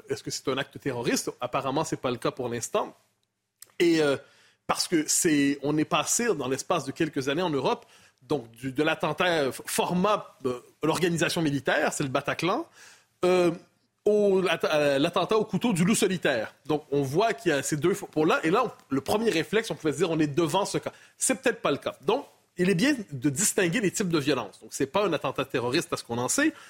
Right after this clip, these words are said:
Par ailleurs, euh, est-ce que c'est un cas de, de folie pure ? C'est pas inimaginable, ça arrive.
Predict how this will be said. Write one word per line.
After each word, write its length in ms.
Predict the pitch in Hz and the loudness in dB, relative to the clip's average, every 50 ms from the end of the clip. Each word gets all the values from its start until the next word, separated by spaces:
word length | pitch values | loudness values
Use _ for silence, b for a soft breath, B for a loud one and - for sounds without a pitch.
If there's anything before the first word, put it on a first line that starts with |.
| B B B B B B | B B B B B B
Par 160 | - 269 247 233 | -2 -2 0 0
ailleurs, 540 | 220 202 190 185 175 156 131 120 - - b b b b b b 151 | 0 2 2 2 2 2 0 -2 -4 -8 b b b b b b 0
euh, 340 | 147 147 143 143 143 139 - | 2 2 4 2 2 2 2
est-ce 120 | 180 170 - | 0 0 0
que 100 | - 208 | 2 0
c'est 280 | - - 185 165 160 | 2 2 4 4 4
un 220 | 160 151 147 143 131 | 4 2 2 0 -2
cas 200 | - - 185 170 | -2 -2 -2 0
de, 180 | 151 139 135 | 2 0 0
de 120 | 127 139 143 | 0 0 -2
folie 400 | - - - 208 180 170 180 - | -2 0 2 2 2 2 0 -2
pure ? 460 | - - 175 180 208 269 320 226 - - | -2 -2 -2 0 0 0 -2 -4 -6 -8
C'est 180 | - - 143 | -6 -6 -4
pas 140 | - - 160 | 0 0 0
inimaginable, 640 | 156 151 151 151 147 127 139 139 131 131 170 214 185 | 2 2 2 2 2 2 0 0 2 2 0 0 0
ça 160 | - - 185 | 0 0 0
arrive. 340 | 143 123 147 208 226 165 | 0 0 0 -2 -2 -4